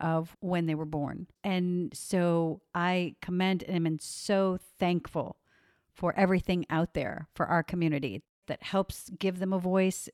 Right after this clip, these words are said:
all of those. I loved your videos because, one, what they bring as far as possibility to me as a parent, to our community,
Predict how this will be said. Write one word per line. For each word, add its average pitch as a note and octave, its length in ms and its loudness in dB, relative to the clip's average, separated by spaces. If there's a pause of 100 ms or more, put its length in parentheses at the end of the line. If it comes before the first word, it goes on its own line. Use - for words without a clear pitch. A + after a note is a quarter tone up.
(120)
all G3 220 8
of F3 160 0
those. - 400 -4 (480)
I C4 680 6 (260)
loved G3+ 720 2 (140)
your G#3+ 240 2
videos D#3+ 680 2
because, E3+ 600 0 (720)
one, B3 360 6
what G#3+ 180 8
they F#3+ 80 6
bring E3 500 4 (220)
as F3+ 140 0
far E3 140 2
as E3 80 2
possibility D#3+ 640 2
to - 160 -2
me F3 160 6
as D#3 80 2
a - 60 -4
parent, C#3 360 -2 (260)
to G3+ 200 4
our F3+ 100 8
community, D#3 680 0